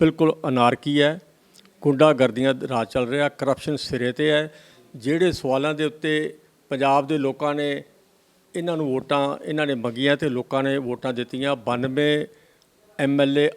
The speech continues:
ਅੱਜ ਤੱਕ ਪੰਜਾਬ ਦੀ ਹਿਸਟਰੀ 'ਚ ਕੋਈ ਜਿੱਤੇ ਨਹੀਂ, ਇਹਨਾਂ ਨੂੰ ਜਿਤਾ ਕੇ ਭੇਜਿਆ। ਕਰਪਸ਼ਨ ਦੂਰ ਕਰਾਂਗੇ, ਗੈਂਗਸਟਰ ਖਤਮ ਕਰਾਂਗੇ, ਔਰ ਇਹ ਡਰੱਗ ਮਾਫੀਆ ਜਿਹੜਾ, ਇਹ ਖਤਮ ਕਰਾਂਗੇ, ਐਜੂਕੇਸ਼ਨ ਤੇ ਹੈਲਥ ਸਰਵਿਸ ਵਧੀਆ ਦੇਵਾਂਗੇ। ਇਹ ਇਸ਼ੂ ਸੀਗੇ,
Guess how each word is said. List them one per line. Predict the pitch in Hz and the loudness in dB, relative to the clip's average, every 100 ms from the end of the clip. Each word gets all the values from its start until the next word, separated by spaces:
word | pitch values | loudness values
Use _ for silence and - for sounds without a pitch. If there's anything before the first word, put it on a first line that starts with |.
| 151 | -4
ਅੱਜ | 131 | -4
ਤੱਕ | 151 143 | -4 -4
ਪੰਜਾਬ | 127 131 131 127 | -4 -2 0 0
ਦੀ | 131 | -2
ਹਿਸਟਰੀ | 113 - 131 | -6 -8 -10
'ਚ | |
ਕੋਈ | - 127 | -8 -6
ਜਿੱਤੇ | 123 - 127 | -6 -4 -4
ਨਹੀਂ, | 131 | -4
ਇਹਨਾਂ | 156 | -4
ਨੂੰ | 139 127 | -4 -4
ਜਿਤਾ | 123 117 110 | -4 -4 -4
ਕੇ | 123 | -4
ਭੇਜਿਆ। | - 104 104 98 117 _ _ _ _ - | -6 -8 -10 -18 -20 _ _ _ _ -2
ਕਰਪਸ਼ਨ | 139 - 160 156 | 0 2 0 2
ਦੂਰ | 147 147 | 2 0
ਕਰਾਂਗੇ, | 139 156 156 156 160 - _ _ _ _ - 139 | 2 2 2 0 -4 -10 _ _ _ _ -4 2
ਗੈਂਗਸਟਰ | 139 131 - 156 | 2 2 2 2
ਖਤਮ | 147 135 151 | 2 -2 -2
ਕਰਾਂਗੇ, | 139 151 156 151 160 160 - _ _ _ - | -2 0 0 -2 -4 -8 -18 _ _ _ 0
ਔਰ | 143 151 156 - | 4 6 4 0
ਇਹ | 170 147 | -2 -2
ਡਰੱਗ | 123 143 135 156 - | 2 2 4 0 0
ਮਾਫੀਆ | 135 127 - 151 | 0 0 0 -2
ਜਿਹੜਾ, | 131 139 139 - | -2 -2 -2 -2
ਇਹ | 151 | -4
ਖਤਮ | - 139 147 | -2 -4 -4
ਕਰਾਂਗੇ, | 139 143 151 156 156 156 - _ _ _ | -4 -2 -2 -4 -8 -12 -20 _ _ _
ਐਜੂਕੇਸ਼ਨ | 156 135 151 160 139 165 160 | -2 -2 -2 -2 -2 -4 -6
ਤੇ | 151 | -8
ਹੈਲਥ | 117 139 - | -6 -6 -6
ਸਰਵਿਸ | - 139 120 135 | -2 -2 -2 -8
ਵਧੀਆ | 135 165 131 | -4 0 0
ਦੇਵਾਂਗੇ। | 113 92 95 104 - _ _ 190 | -2 -6 -12 -16 -20 _ _ 0
ਇਹ | 202 | 2
ਇਸ਼ੂ | 170 175 | 2 -2
ਸੀਗੇ, | - 139 120 | -4 -4 -6